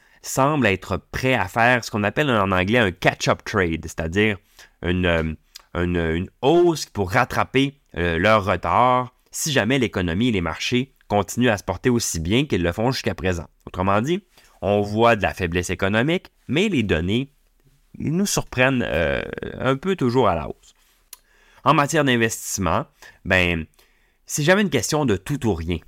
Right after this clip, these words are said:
Il faut ajuster la taille de notre position en fonction des opportunités et des risques. Donc, dans cette optique-là,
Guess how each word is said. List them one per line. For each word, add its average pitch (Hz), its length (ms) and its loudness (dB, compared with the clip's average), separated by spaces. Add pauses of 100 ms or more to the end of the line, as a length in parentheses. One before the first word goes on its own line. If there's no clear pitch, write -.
(160)
Il 107 60 -4
faut - 280 -6
ajuster 185 680 0
la 113 140 4
taille 131 280 2
de 107 100 0
notre 95 240 -2
position 101 640 -2
en 165 160 6
fonction 147 400 -2
des 113 160 0
opportunités 98 640 -2
et 104 60 0
des 85 220 0
risques. - 320 -12 (200)
Donc, 71 160 -10
dans 123 140 2
cette 104 200 -2
optique-là, 90 560 -2